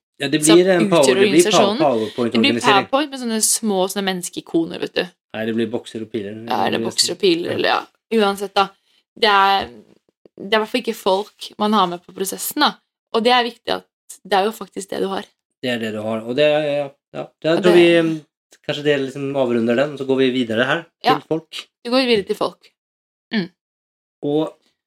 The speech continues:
Speaker 1: det viktigste, tenker jeg, kanskje er reise, ja.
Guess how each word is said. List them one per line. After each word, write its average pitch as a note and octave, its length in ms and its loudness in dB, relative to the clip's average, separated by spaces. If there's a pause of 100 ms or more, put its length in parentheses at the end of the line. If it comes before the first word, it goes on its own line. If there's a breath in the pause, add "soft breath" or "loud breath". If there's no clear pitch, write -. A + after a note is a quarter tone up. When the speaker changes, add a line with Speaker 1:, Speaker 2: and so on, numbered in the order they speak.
(260)
Speaker 1:
det D3 160 -4
viktigste, D3+ 720 -4
tenker C3+ 240 -4 (140)
jeg, A2 120 -4
kanskje A#2+ 240 -6
er G#2 380 -8 (540)
reise, G#2+ 800 -6 (140)
ja. G2 220 -16